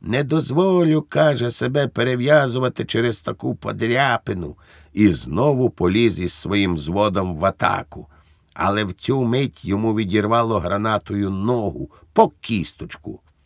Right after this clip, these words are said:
Войну знову хотіли віднести, але він повз на передову лінію, спираючись на ціпок і відбиваючись ним від ворогів.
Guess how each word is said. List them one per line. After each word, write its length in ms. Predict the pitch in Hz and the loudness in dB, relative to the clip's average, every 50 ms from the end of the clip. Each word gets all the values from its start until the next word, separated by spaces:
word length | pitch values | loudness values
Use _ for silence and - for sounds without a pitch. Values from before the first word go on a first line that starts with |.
| _ _ _ _ _ - | _ _ _ _ _ -8
Войну 400 | - 92 98 104 110 120 139 139 | -4 0 0 0 0 0 -2 -2
знову 500 | 110 98 123 165 185 - 156 147 127 110 | -4 -4 -2 0 0 0 2 2 0 -2
хотіли 480 | - - 113 - - 120 117 113 110 | -2 -4 -6 -6 -4 -2 0 0 0
віднести, 760 | 107 107 107 90 101 101 98 - - - - 147 151 147 - - - - - - - - _ - | 0 0 -2 -2 -2 -2 -2 -4 -4 -2 0 2 2 2 0 -4 -12 -20 -20 -20 -20 -20 _ -6
але 240 | - 92 95 98 104 | -2 -2 0 0 2
він 220 | 113 117 117 110 95 - | 2 2 2 0 -2 0
повз 400 | - 113 123 123 117 104 95 - | 0 2 4 4 2 0 0 -2
на 140 | 101 107 82 | -2 -2 -2
передову 560 | - - 101 107 104 90 87 104 101 104 101 | -2 -2 -2 -2 0 0 0 2 2 2 2
лінію, 640 | 98 107 127 135 131 123 117 113 113 110 104 - - - - - - | 2 2 2 2 2 0 0 0 2 2 2 0 -2 -6 -18 -18 -12
спираючись 920 | - - - - 98 98 110 117 120 117 113 107 - - - - - - | -12 -10 -6 -2 0 2 6 6 6 6 4 2 0 -2 -6 -6 -6 -6
на 100 | - 98 | -6 -6
ціпок 640 | 101 - - - - - - 120 131 123 - - - - - _ _ _ _ - | -6 -6 -8 -10 -6 -2 2 2 2 2 0 -6 -18 -20 -20 _ _ _ _ -10
і 100 | 98 95 | -8 -6
відбиваючись 1080 | 92 92 85 73 73 87 87 87 113 127 131 127 156 180 165 - - 113 104 - - | -6 -6 -6 -6 -4 -2 0 2 4 4 6 6 4 4 0 0 -4 -4 -4 -4 -6
ним 360 | - - 107 113 113 107 101 | -4 0 2 2 2 2 0
від 220 | 90 92 85 85 78 | 0 0 -2 -2 -2
ворогів. 640 | 82 98 98 98 98 87 78 92 95 92 82 67 | -2 -2 -2 0 -2 -2 -2 -2 -2 -2 -2 -4